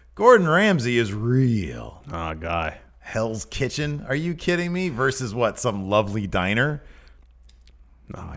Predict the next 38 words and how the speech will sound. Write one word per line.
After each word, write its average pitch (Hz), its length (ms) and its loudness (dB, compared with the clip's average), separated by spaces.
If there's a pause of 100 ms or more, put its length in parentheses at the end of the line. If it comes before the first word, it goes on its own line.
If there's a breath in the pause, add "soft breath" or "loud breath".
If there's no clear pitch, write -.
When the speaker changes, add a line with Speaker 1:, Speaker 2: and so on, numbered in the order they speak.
(120)
Speaker 1:
Oh, 73 40 -10
Speaker 2:
Guy 82 180 -2
Speaker 1:
dude. 78 100 -8
Speaker 2:
for 85 60 -10
the 85 80 -6
Speaker 1:
Uh, 85 60 -2
Speaker 2:
win, 143 120 2
Speaker 1:
you 185 80 4
Speaker 2:
man. 170 100 2
Speaker 1:
know 147 320 6
deep 101 300 -4
down. 90 500 -2
Speaker 2:
No 87 140 -8
way, 90 160 0
man. 87 320 -2
Speaker 1:
You 117 160 2
know 110 280 4
deep 98 240 -2
down. 101 140 0
You'll 143 120 6
be 156 120 2
pulling 139 320 -2
for 117 140 -2
a 101 60 -2
guy, 117 240 2
but 95 180 -2
Gordon's 113 340 -2
gonna 90 300 -8
squash 120 600 0
him. 78 260 -4
Speaker 2:
No, 90 160 -2
no 90 140 -2
Speaker 1:
Guy - 0 - (320)
Speaker 2:
squash. - 80 -2
Speaker 1:
Fieri 127 420 4
is 90 240 -4 (400 soft breath)
enhancement 107 680 0
talent. 117 580 0